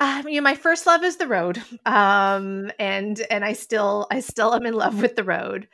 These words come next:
So I've been able to compete at three World Masters Athletics Championships.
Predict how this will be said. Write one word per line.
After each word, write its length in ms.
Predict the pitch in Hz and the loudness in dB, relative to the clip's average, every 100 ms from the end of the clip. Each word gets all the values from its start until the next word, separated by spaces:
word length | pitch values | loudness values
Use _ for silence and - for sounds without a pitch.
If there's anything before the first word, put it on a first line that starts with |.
| _ _ _ _ _ - | _ _ _ _ _ -16
So 480 | - 226 208 196 - | -2 2 4 2 2
I've 460 | 202 214 233 233 _ | 4 4 0 -6 _
been 180 | - 254 | -8 -4
able 640 | 220 208 202 190 190 190 190 - - | -2 -4 -4 -2 0 -2 -4 -8 -6
to 880 | 190 180 180 175 180 175 175 180 - - | -4 -2 -2 -2 -4 -4 -6 -8 -14 -16
compete 840 | - 214 - 190 220 - - - - | -10 -10 -8 -8 -8 -10 -10 -10 -8
at 320 | 180 160 - _ _ | -6 -6 -8 _ _
three 680 | 196 190 196 202 202 214 - _ - | -10 -8 -8 -10 -10 -12 -18 _ -16
World 520 | 175 180 180 180 190 | -8 -4 -2 -4 -6
Masters 760 | 175 156 165 - 185 180 185 - | -10 -8 -8 -8 -6 -4 -6 -6
Athletics 420 | 190 185 170 175 - | -8 -6 -6 -6 -10
Championships. 880 | 180 165 - 185 185 233 - - | -12 -12 -12 -12 -10 -10 -10 -14